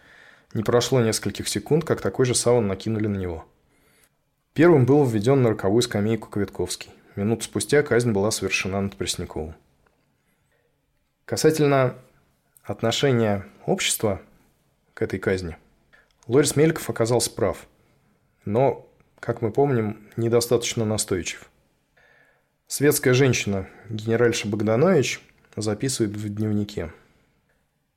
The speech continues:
"Я смотрю очень несочувственно, с отвращением на нигилистов – но такое наказание страшно.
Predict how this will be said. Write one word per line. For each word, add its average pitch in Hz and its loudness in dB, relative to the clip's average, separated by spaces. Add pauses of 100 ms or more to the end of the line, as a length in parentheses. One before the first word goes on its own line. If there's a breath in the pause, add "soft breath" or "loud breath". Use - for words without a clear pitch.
(200)
"Я 131 4
смотрю 131 0
очень 131 -2
несочувственно, 113 -2 (300)
с - -6
отвращением 117 0
на 101 -4
нигилистов – 104 -2 (1000 soft breath)
но 113 -4
такое 120 4
наказание 131 2
страшно. - -2